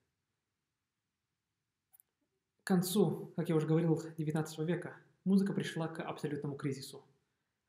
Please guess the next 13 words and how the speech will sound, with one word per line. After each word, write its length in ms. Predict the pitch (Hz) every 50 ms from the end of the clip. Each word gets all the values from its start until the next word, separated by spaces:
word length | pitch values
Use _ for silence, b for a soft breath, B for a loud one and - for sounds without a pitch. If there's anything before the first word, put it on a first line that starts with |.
| _ _
к 60 | - 151
состоянию 460 | - - 160 170 175 175 175 180 175
вседозволенности, 920 | - - 165 156 147 135 151 151 135 127 127 123 - - - - - - - _ _ _ _ _ _ _ _ _ _
когда 520 | - 170 160 160 180 180 180 180 170 160 -
композиторы 520 | - 175 156 175 170 190 185 180 151 143 -
получили 680 | 170 160 160 156 - 196 185 175 180 170 - - - - - -
возможность, 840 | 160 156 160 185 202 190 156 139 135 - - - - - - _ _ _ _ _ _ _ _ _ _ _ _ _ _ _ _ _ _ -
буквально 380 | 175 180 - 208 196 190 185
говоря, 580 | 175 170 180 185 208 208 185 - - - - - - _ _ _ _ _ _ _
обрели 440 | - 156 180 185 190 185 202 208 220
абсолютную 1000 | 214 - - - - - 196 208 226 214 - 196 190 190 190 190 185 - - - - _ _ _ _
свободу 380 | - - 180 160 156 156 147
действий. 480 | 143 151 - 131 - - - - -